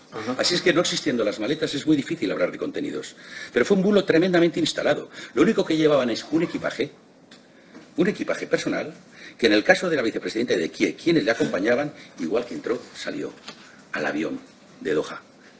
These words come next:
Speaker 2: Igual. Pero aquí se instaló la maleta y estamos hablando de maletas. Incluso uno ya se pone más atrevido y empieza a hablar ya de contenidos de maleta. Escapan a toda lógica racional, porque el avión, que además hemos tenido oportunidad, todo el mundo, de verlo en unas fotos, unos fotogramas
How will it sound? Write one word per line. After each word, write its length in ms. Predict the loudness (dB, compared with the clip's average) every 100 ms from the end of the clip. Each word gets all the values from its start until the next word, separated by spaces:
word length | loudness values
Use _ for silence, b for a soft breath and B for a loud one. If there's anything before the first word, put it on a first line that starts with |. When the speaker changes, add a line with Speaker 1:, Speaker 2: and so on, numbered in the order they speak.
| -4
Speaker 2:
Igual. 440 | 0 4 4 2 -8 B B B -2
Pero 160 | 0
aquí 160 | 2 2
se 120 | 0
instaló 400 | 0 2 4 6
la 120 | 6
maleta 300 | 6 4 4
y 80 | 4
estamos 260 | 4 2 4
hablando 240 | 4 6 6
de 60 |
maletas. 340 | 4 4 4 0 B -6
Incluso 420 | 2 6 6 6
uno 160 | 8 8
ya 80 | 8
se 140 | 4
pone 160 | 4 6
más 160 | 6
atrevido 640 | 4 6 8 10 10 6 B B B
y 60 | -2
empieza 200 | 0 2
a 20 |
hablar 160 | 2
ya 120 | 2 0
de 80 |
contenidos 440 | 0 0 2 0 0
de 60 |
maleta. 320 | -4 -6 -10 -12 B B 0
Escapan 380 | 4 6 6 6
a 40 |
toda 200 | 6 6
lógica 340 | 6 2 0
racional, 540 | -2 -2 0 2 0 -2 -12 B B B
porque 440 | 0 6 6 6 -2 0
el 100 | 2
avión, 400 | 6 6 6 4
que 80 | -2
además 340 | 2 2 2 0
hemos 160 | -2
tenido 180 | 2 4
oportunidad, 640 | 4 0 -2 0 0 0 0
todo 140 | 2
el 60 | 4
mundo, 260 | 4 2
de 80 | 0
verlo 300 | 0 0 -2 B B -2
en 80 | 2
unas 180 | 2
fotos, 360 | 2 -2 -4 -4
unos 120 | -2
fotogramas 540 | -2 -2 0 2 0